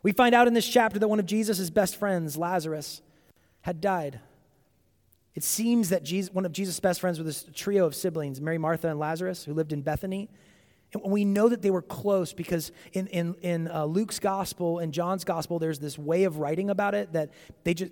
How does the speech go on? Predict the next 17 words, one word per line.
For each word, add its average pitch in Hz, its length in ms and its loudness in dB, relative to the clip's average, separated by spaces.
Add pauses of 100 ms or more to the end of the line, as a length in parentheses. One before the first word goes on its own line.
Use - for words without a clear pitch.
(100)
they 160 80 -4
just 156 200 -10
talk 196 420 -4
about, 160 500 0
you 202 200 0
know, 160 360 0 (220)
those 175 180 0
people 180 400 0
in, 165 180 -4 (240)
at 175 160 0
Bethany 127 460 -2 (260)
as 170 160 0
if - 160 -2
everybody 185 460 2
knows 175 260 4
Jesus' 156 400 -6
friends. 127 420 -12